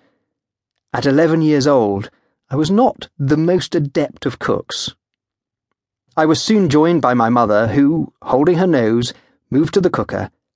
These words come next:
turned off the gas, and simply said, "I don't know what you've got in there, Simon. I don't really want to know. But would you please take it out into the garden?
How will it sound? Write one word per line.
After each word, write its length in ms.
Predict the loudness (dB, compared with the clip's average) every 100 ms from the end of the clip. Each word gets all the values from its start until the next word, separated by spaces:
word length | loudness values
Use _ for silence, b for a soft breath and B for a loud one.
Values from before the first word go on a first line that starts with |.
| _ _
turned 240 | -2 0 2
off 160 | 0
the 100 | 0
gas, 540 | -2 -2 -4 -6 -10 -12 _ -8
and 180 | -6 -2
simply 300 | -2 0 -2
said, 400 | 0 0 -2 b b b b b b _ _ _ _ _ _ _
"I 80 | -2
don't 280 | 2 2 2
know 340 | 2 2 0 -4
what 520 | -2 0 0 -4 -18 -8
you've 160 | -4 0
got 240 | 0 0
in 140 | -2 -2
there, 200 | -2 -4
Simon. 560 | -4 -6 -4 -4 -6 -10 _
I 160 | -4 -4
don't 400 | -2 0 0 -2 -4
really 500 | -2 0 0 -2 -4 -4
want 320 | -2 -2 -4 -10
to 120 | -6
know. 280 | -6 -6 -8 -12 _ _ _
But 160 | -4 2
would 180 | 2 2
you 220 | -2 -4 -4
please 720 | 0 2 2 2 2 0 -2
take 260 | -2 -2 0
it 80 |
out 300 | 0 0 0
into 180 | -4 -4
the 120 | -4
garden? 520 | -2 0 0 -2 -6